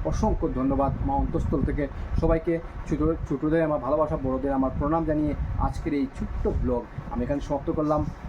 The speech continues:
তো ভিডিওটি যদি খানিকটা ভালো লাগে থাকে তাহলে এই ভিডিওটি শেয়ার করে আপনারা আমার পাশে যা থাকেন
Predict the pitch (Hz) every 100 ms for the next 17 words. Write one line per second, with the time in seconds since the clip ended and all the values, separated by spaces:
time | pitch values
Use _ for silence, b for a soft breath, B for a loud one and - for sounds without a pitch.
0 | - 135 127 127 127 135 180 175 180 175
1 | 170 165 175 139 147 160 156 147 139 147
2 | 135 123 135 135 - - - - 120 127
3 | 143 135 - - - - 175 180 - 170
4 | 165 151 - - - - 131 127 127 127
5 | - 131 123 117 147 143 151 147 139 143
6 | 147 165